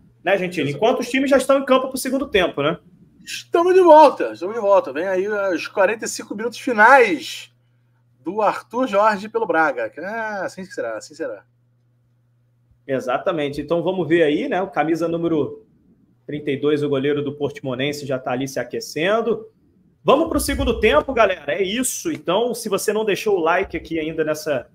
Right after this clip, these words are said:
Speaker 1: nessa live, deixa o seu like. Tem quase três mil pessoas com a gente aqui.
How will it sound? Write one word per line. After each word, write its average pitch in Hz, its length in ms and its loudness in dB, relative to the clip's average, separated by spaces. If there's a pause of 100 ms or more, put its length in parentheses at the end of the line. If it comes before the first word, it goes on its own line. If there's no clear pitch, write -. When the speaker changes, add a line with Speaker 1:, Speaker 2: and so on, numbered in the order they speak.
(240)
Speaker 1:
nessa 143 320 -6
live, 156 300 -2
deixa 160 300 -4
o - 20 -12
seu 156 160 -6
like. 151 400 -2
Tem 143 120 -18
quase 170 380 -6
três 185 260 -6
mil 165 160 -6
pessoas 147 360 -6
com 147 100 -8
a 139 60 -6
gente 143 200 -10
aqui. 151 400 -8